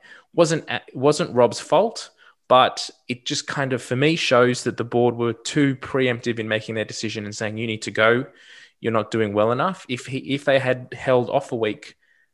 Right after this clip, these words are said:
they would have done this bef-, they would have put in this performance and we would have been looking at a completely different storyline, I imagine.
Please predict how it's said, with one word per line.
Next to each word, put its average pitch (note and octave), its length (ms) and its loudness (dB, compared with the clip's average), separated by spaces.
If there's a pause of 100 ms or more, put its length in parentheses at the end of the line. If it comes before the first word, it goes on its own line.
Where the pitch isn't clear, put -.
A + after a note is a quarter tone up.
they A2 80 2
would A2+ 140 0
have G#2+ 100 -6
done A#2 160 2
this A#2+ 120 -4
bef-, - 320 -10
they A2+ 120 4
would A2 160 -2
have A2 80 -6
put C#3+ 160 2
in D#3 80 2
this D3+ 160 0
performance A#2+ 520 -2
and A#2 120 -4
we A#2+ 80 0
would A2+ 140 -2
have A2 100 -4
been A2+ 120 -2
looking A2 220 -4
at G#2 60 -2
a G#2+ 40 -4
completely A2 280 -4
different G#2 260 -12
storyline, G2+ 420 -2
I F#2+ 80 -4
imagine. F#2 380 -8